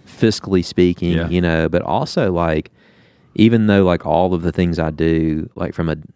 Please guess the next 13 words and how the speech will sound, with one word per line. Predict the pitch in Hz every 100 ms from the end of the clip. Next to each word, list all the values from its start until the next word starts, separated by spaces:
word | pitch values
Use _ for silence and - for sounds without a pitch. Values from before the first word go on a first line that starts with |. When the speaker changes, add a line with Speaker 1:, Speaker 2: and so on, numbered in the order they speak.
| -
Speaker 1:
from | - 85
a | 78
daily | 76 78 80 76 76 80 _ _ -
perspective, | 90 - 85 80 78
like | 80 -
what | 82
I | 78
do | 78 78 76
in |
my | 76 71
day | 80 87
job, | 80 78 76 80
Speaker 2:
Yeah. | 82 76